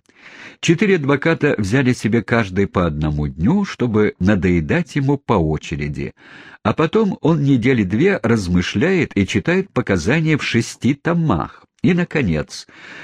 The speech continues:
выносит решение, что завещатель был не в своем уме, и, стало быть, я должен вернуть все деньги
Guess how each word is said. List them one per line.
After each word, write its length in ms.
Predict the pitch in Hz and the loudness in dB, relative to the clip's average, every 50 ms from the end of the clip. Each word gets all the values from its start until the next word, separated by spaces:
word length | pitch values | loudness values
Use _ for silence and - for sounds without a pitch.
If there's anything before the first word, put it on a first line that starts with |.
| - - - - | -20 -10 -2 0
выносит 440 | 107 123 170 196 190 - - - | 2 2 2 2 0 -2 -2 0
решение, 640 | 107 92 90 90 - - 87 82 85 90 101 139 165 | 2 2 2 2 0 0 0 2 2 2 2 0 0
что 360 | - - - 143 - - 95 | -2 -2 0 0 2 2 2
завещатель 960 | 98 80 110 120 120 98 - - - - 90 85 85 - - 127 139 156 165 | 0 2 2 2 2 2 -2 -2 -2 0 0 0 0 0 -2 -2 -2 0 -2
был 340 | - 95 95 151 170 170 147 | -2 0 2 2 2 2 2
не 140 | 151 117 143 | 2 2 0
в 60 | - | 0
своем 540 | - - - 101 107 107 95 123 147 147 - _ | -2 -6 -2 0 2 2 2 2 0 0 -2 _
уме, 440 | - 147 139 110 85 80 67 60 - - _ _ - | -2 0 2 2 2 0 0 -2 -6 -10 _ _ -2
и, 100 | - 107 | -2 -2
стало 380 | - - - 82 80 85 90 107 | -2 -2 -2 -2 0 0 0 0
быть, 300 | 135 185 202 - - - | 0 0 -2 -2 -4 -8
я 260 | 95 - 95 110 170 | -4 0 0 0 0
должен 500 | 151 135 143 151 151 131 151 151 135 - - | 0 0 0 0 0 0 -2 -2 -2 -2 -6
вернуть 640 | - - 87 90 127 139 107 92 92 90 82 - | -8 -4 0 2 2 2 2 2 2 0 0 -2
все 280 | - - - - 85 76 | -6 -10 -4 -4 -4 -2
деньги 580 | 69 78 127 190 190 185 170 165 185 190 185 | 0 0 0 2 2 0 0 0 0 -2 -2